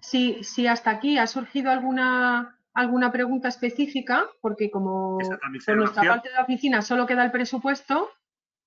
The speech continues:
Speaker 2: Sí.
Speaker 1: eh, podríamos, David, podríamos abrir ahora el
Speaker 2: El
Speaker 1: turno
Speaker 2: turno de
Speaker 1: de, el
Speaker 2: preguntas.
Speaker 1: turno de preguntas y así solventamos estas cuestiones antes de, del presupuesto, que luego podrá, podrá tener su,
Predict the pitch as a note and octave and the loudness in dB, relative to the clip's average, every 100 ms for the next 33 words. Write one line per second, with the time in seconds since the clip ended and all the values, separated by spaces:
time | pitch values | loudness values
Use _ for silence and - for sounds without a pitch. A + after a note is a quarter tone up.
0 | _ C#3+ A3+ G#3+ A3 G#3+ G#3 G#3+ A3+ B3 | _ 2 4 4 4 2 -2 -2 0 2
1 | B3+ A#3 A3 B3+ - A3 A#3 A#3 A#3+ B3 | 0 0 0 -2 -2 -2 0 0 -2 -4
2 | B3 B3 A#3+ A#3+ A#3+ A#3+ A#3+ A#3+ - - | -2 -2 0 0 0 0 2 2 0 -8
3 | _ _ A#3 G#3+ B3 B3 B3 A#3+ A#3+ A#3 | _ _ -4 0 2 4 4 4 4 2
4 | - A#3 B3+ B3+ B3+ B3+ B3+ C4 D4 C#4+ | 0 -2 0 0 2 2 2 0 2 2
5 | C#4+ F4 F#4 - A#3 G3+ G3 A3+ A3+ A3+ | 2 2 -2 -4 0 0 0 0 2 2
6 | A3 G#3 G#3 G#3 G#3 A3 A3 A3+ G#3+ A3 | 0 0 0 0 0 0 0 -2 -4 -4
7 | A3 A3 G#3+ B3+ C4 C4+ E4+ - _ _ | -2 -4 -2 0 2 2 -2 -8 _ _
8 | _ _ _ A3+ A3 G#3+ G3+ G3+ G3 F#3+ | _ _ _ 0 2 2 2 2 2 0
9 | F#3 F3+ F3+ G3+ G#3+ A3+ A3 A#3 D4 C4 | -2 -4 -2 0 -2 0 0 0 0 2
10 | G3 G3 G#3 F#3+ F#3 F#3 F3 F3 F#3 - | 2 2 0 0 0 0 0 0 -4 -14
11 | _ G3 F#3+ F#3 F#3+ F#3+ F#3 F#3+ - F#3 | _ -4 -2 -4 -4 -6 -6 -8 -10 -8
12 | F#3+ G3 | -8 -10